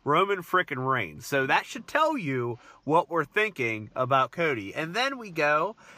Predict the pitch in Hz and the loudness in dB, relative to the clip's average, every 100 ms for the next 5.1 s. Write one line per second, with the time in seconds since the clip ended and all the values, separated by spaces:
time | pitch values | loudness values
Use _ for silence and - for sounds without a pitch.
0 | - 143 156 170 139 123 175 226 185 190 | -6 -4 -4 -4 -4 -4 0 2 2 -2
1 | - - - - - 285 - - 233 226 | -10 -16 -18 -16 0 0 0 4 4 4
2 | 190 185 185 175 - 160 147 151 135 113 | 0 0 0 0 4 4 4 2 2 2
3 | 113 190 415 403 381 175 147 170 175 - | -4 -4 -2 -2 0 -2 2 0 0 -4
4 | 123 143 - 185 151 - 165 - 175 160 | -2 0 0 0 0 -2 -4 -4 -8 -12